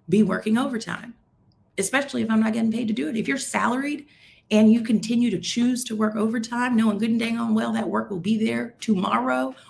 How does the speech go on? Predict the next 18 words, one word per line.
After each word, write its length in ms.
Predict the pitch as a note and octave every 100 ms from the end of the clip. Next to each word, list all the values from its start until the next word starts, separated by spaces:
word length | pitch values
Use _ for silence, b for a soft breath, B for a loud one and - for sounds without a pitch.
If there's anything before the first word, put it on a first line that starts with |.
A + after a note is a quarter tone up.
| -
or 100 | G3
next 340 | A3 A3 -
week, 380 | G3 C4+ D#4+ _ _ _ _ _ _ _ _ _ _ -
I'm 180 | D4
not 160 | D4+ C#4+
a 40 |
doctor. 520 | G#3 G#3 G3+ - - -
Now, 180 | G#3 A3
if 160 | B3 F4
you're 120 | F4
a 60 |
doctor 460 | A#3+ A#3 A3+ A#3+ A#3
and 160 | F#3 F3+
you've 100 | G#3+
got 160 | G3+
a, 200 | E3+ E3+ E3+ B B
a 80 | F3
patient, 400 | - B3+ B3